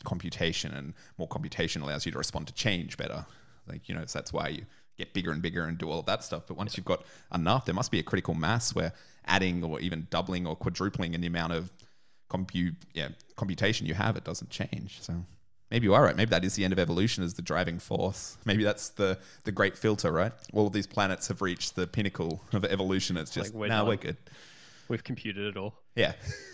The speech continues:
Speaker 1: Yeah, maybe that's the, the universe is way,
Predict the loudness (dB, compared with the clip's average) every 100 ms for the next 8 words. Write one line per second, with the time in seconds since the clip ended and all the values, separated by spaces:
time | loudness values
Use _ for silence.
0 | -2 2 2 4 8 10 10 10 8 8
1 | 6 6 2 6 8 8 6 8 8 8
2 | 4 0 2 6 8 8 6